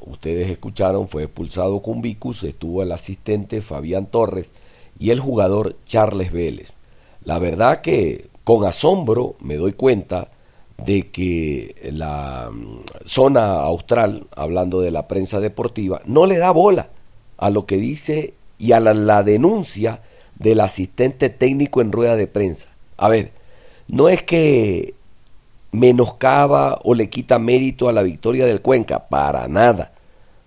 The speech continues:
El penal no se pita cuando iban uno cero. Cualquier cosa pudo haber pasado. Y a lo mejor el partido terminaba tres por uno.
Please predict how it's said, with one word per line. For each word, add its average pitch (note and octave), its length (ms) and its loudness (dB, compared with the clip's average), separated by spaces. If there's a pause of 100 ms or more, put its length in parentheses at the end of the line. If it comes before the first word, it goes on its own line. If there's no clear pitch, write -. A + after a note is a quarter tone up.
(140)
El F#2 160 -2
penal B2+ 440 4
no C#3+ 120 4
se C#3+ 180 0
pita D3 380 -2
cuando G#2+ 320 2
iban A#2 220 2
uno A#2 280 2
cero. - 380 -2 (100)
Cualquier G#2 360 -4
cosa C#3 360 -8
pudo G2+ 180 -2
haber F#2+ 220 0
pasado. - 480 -8
Y D#3+ 120 0
a E3 40 6
lo F3 100 4
mejor E3+ 280 2
el - 100 -8
partido D#3+ 400 -4
terminaba B2 500 2
tres A2 180 -4
por G#2 200 -2
uno. E3+ 240 4